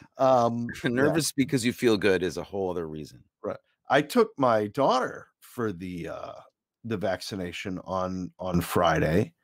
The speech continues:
Speaker 2: Hey, that's great news.
Speaker 1: And I have to tell you, when they, um,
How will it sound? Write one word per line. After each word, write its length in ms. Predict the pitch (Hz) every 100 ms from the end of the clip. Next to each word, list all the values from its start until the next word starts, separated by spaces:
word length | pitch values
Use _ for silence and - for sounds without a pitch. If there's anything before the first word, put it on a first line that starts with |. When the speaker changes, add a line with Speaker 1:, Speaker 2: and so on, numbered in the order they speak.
| -
Speaker 2:
Hey, 260 | 123 135
that's 240 | 95 87 -
great 320 | 98 92 90
news. 520 | 82 80 82 90 - _ -
Speaker 1:
And 180 | 110
I 100 | 110
have 140 | 120 -
to 80 | 135
tell 240 | - 151
you, 200 | 180 143
when 420 | 107 110 110 117 104
they, 360 | 110 107 107
um, 520 | 104 101 101 101 98